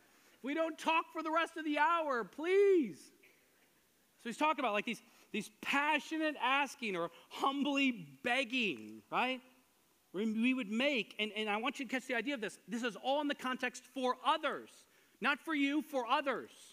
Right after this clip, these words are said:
For all people, right? Prayers is this idea of bringing the people for whom we're praying to God, uh, and, and asking for blessing and care, general blessing and care for them. Intercessions is this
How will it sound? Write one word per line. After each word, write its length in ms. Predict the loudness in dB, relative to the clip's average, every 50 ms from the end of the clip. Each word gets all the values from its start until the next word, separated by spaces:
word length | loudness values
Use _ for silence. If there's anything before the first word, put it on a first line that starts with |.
| -20 _ _ _ _ _ _ -4
For 120 | -4 0
all 180 | 2 2 2 2
people, 460 | 0 0 2 2 2 2 0 -6 -14 -14 -14 _ _ _ _ _ _ _ -4
right? 260 | 0 0 0 0 -2 -6 -14 _ _ _ _ _ _ _ _ -10
Prayers 560 | -4 0 2 2 2 2 2 0 0 -4 -4
is 160 | -4 -2 -2
this 180 | -2 -4 -2 0
idea 380 | 0 0 0 0 0 -2 -2
of 80 | -2 -4 -8 -18 _ _ _ _ _ _ _ _ _ _ _ _ -16 -8
bringing 440 | -2 0 0 2 2 2 2 2 0
the 60 | -2
people 500 | -4 -6 -4 -2 -2 -2 -2 -2 -4 -4
for 160 | -4 -6 -8
whom 240 | -6 -4 -2 -2 -2
we're 140 | -2 -2 -4
praying 460 | -6 -6 -6 -4 -2 -2 0 -2 -4
to 100 | -4 -6
God, 400 | -6 -4 -2 0 0 0 0 -2 -6 -12 -20 -20 -18 -8 -2
uh, 180 | -2 0 0 -2 -6 _ _ -4
and, 120 | -4 -2 -2 -2
and 140 | -4 -2 0
asking 440 | 0 0 0 -2 -4 -6 -6 -6 -4
for 160 | -2 -4 -6
blessing 720 | -4 -4 -2 0 2 2 0 0 -4 -6 -4 -2 -2 -2 -2 -2
and 160 | -2 -4 -4
care, 320 | -4 -4 -4 -2 -2 -4 -6
general 380 | -6 -6 -4 -4 -2 -2 -4
blessing 400 | -4 -2 -4 -4 -4 -4 -8 -8
and 100 | -8 -8
care 200 | -8 -10 -12 -12
for 140 | -14 _ -20
them. 100 | -20 -20 -20 _ _ _ _ _ _ _ _ _ _ _ _ _ _ _ _ _ 0
Intercessions 800 | 0 0 0 0 -4 -4 -4 -6 -6 -6 -6 -6 -6 -8 -10 -12 -20 -16 -10 -8
is 100 | -6 -4
this 160 | -4 -6